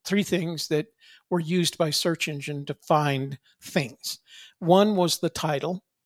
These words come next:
another was the description, and then another were the, what are referred to as tags or keywords. Now, over the years, there have been limitation put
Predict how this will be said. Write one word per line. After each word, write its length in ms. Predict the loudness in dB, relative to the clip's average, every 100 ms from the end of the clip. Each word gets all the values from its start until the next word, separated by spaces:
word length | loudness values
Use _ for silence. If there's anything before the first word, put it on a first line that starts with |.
| _ -20 -20 _ 0
another 460 | 2 2 4 4
was 280 | 4 0 0
the 120 | -4
description, 800 | -2 -2 -2 -2 -4 -4 -4 -8 -10 _ _
and 240 | -4 -2 -2
then 120 | -6 _ -6
another 360 | -2 0 0 0
were 440 | -2 -2 0 0
the, 280 | -2 -2 -2
what 140 | -2 -2
are 60 |
referred 340 | -2 -4 -4 -4
to 160 | -6
as 120 | -4
tags 580 | -6 -6 -6 -8 -8 -8 -10 _ _ -20 -20 -20 -8 0
or 140 | 0
keywords. 640 | 2 2 2 -2 -8 -10 -10 -20 -20 -18 0
Now, 220 | 4 4 4
over 260 | 4 4
the 120 | 2
years, 640 | 0 4 4 6 4 -2 0
there 160 | 0
have 160 | 0 0
been 240 | 0 2
limitation 680 | 2 0 0 0 0 -2 -4
put 440 | 0 2 2 0